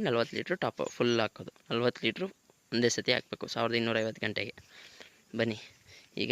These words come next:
ನಾವು ಏನೇನು ಚೇಂಜ್ ಮಾಡಿಸಿದ್ವಿ ಅಂತ ಹೇಳ್ತೀನಿ ಈ ಸರ್ವಿಸಲ್ಲಿ. ಡೀಸೆಲ್ ಫಿಲ್ಟರ್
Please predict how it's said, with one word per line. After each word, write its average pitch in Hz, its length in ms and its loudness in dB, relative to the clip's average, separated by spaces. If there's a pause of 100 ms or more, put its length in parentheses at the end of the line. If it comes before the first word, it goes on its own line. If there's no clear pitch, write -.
(120)
ನಾವು 110 200 2
ಏನೇನು 117 280 4
ಚೇಂಜ್ 113 220 2
ಮಾಡಿಸಿದ್ವಿ 107 420 -2
ಅಂತ 135 140 -6 (380)
ಹೇಳ್ತೀನಿ 107 340 -2 (1040)
ಈ - 20 -2 (120)
ಸರ್ವಿಸಲ್ಲಿ. 107 520 0 (1200)
ಡೀಸೆಲ್ 120 380 6
ಫಿಲ್ಟರ್ 107 300 4